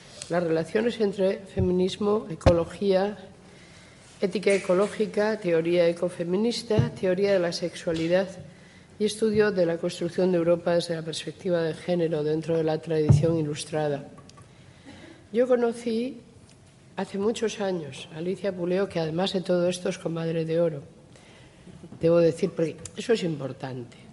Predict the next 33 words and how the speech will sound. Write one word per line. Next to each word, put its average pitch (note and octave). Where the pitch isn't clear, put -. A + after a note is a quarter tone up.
Y F3+
en G3
Gijón G3
particularmente D3+
importante. C#3
Y A3
recuerden F3
que F3+
si G3+
ha G#3+
habido A3
un G#3+
movimiento F3+
que E3+
ha E3
sido G#3+
capaz G#3
de F#3+
torcer F#3
a -
este F3+
gobierno E3+
una F3
voluntad F#3+
explícita F3+
de D3
acabar D3+
con D#3
derechos D#3
adquiridos D#3
de D#3+
las D3+
mujeres, F3